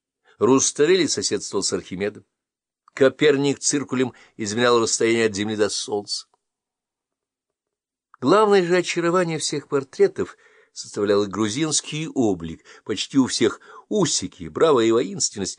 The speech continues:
все брюнеты, и то, что при этом художник умудрялся делать их узнаваемыми.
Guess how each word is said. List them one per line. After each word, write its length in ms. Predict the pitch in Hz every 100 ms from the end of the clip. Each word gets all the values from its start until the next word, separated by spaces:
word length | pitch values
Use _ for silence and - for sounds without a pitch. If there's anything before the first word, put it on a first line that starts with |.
| -
все 280 | - - 139
брюнеты, 640 | 110 107 123 131 160 - 92
и 60 |
то, 120 | -
что 220 | 104 - - _ _ _
при 120 | -
этом 140 | 95 95
художник 400 | 92 98 92 95
умудрялся 500 | 92 90 104 - 104
делать 420 | 90 101 110 131
их 160 | 131
узнаваемыми. 760 | 147 139 175 214 220 160 107 -